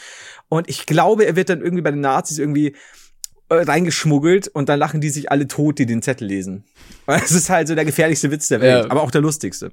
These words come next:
Speaker 1: Deswegen
Speaker 2: Ja, und das ist ja
Speaker 1: Oh.
Speaker 2: quasi die, der Teufel, aber wir werden irgendwann, oder vielleicht, vielleicht auch nicht wir, unsere, unsere Nachkommen dann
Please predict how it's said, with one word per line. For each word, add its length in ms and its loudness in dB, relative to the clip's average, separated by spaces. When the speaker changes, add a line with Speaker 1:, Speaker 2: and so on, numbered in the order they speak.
Speaker 1:
Deswegen 560 -4
Speaker 2:
Ja, 140 6
und 340 2
das 140 4
ist 140 -2
ja 240 8
Speaker 1:
Oh. 440 -12
Speaker 2:
quasi 260 2
die, 320 2
der 400 -4
Teufel, 640 4
aber 320 4
wir 460 4
werden 420 4
irgendwann, 840 2
oder 180 0
vielleicht, 400 0
vielleicht 320 -6
auch 100 -6
nicht 280 -10
wir, 240 -4
unsere, 340 -4
unsere 320 -10
Nachkommen 540 -4
dann 240 -6